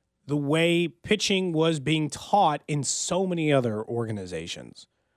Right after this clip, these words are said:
They've got a pitching staff that seems relevant to that. They've got a manager who seems relevant to that. Their general manager, J J Picollo, seems way more aware of that.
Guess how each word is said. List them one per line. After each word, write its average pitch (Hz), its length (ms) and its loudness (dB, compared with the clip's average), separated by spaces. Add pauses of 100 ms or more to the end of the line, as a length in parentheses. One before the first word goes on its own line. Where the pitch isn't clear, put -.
(280)
They've 113 120 -8
got 104 200 -6
a - 40 -10
pitching 165 340 0
staff 156 320 2
that 151 120 -8
seems 151 240 -4
relevant 151 320 0
to 151 60 -4
that. 147 240 -4
They've 110 120 -6
got 92 140 -10
a 82 60 -10
manager 135 480 -2
who 151 80 0
seems 151 200 -4
relevant 147 300 0
to 147 60 -8
that. 143 340 -4
Their 101 80 -12
general 101 360 -10
manager, 127 360 -6
J 110 160 -8
J 107 140 -10
Picollo, 147 560 0
seems 143 320 -6
way 113 320 -8
more 151 280 0
aware 147 320 0
of 151 100 -4
that. 151 280 -2